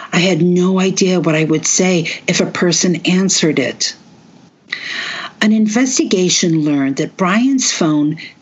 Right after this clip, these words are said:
pinged a tower in Hilliard,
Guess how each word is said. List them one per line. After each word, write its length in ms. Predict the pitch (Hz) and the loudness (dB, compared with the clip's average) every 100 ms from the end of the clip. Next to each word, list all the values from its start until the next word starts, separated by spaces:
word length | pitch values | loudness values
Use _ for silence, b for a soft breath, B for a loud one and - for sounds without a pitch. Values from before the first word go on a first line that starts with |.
| - | -10
pinged 420 | - 262 262 226 | -2 2 2 2
a 80 | 190 | -2
tower 680 | - - - 233 226 147 135 | -2 -4 -2 0 2 0 0
in 160 | 175 170 | 0 0
Hilliard, 840 | 165 - 208 190 156 - 76 - | -2 -2 0 2 0 -2 -8 -10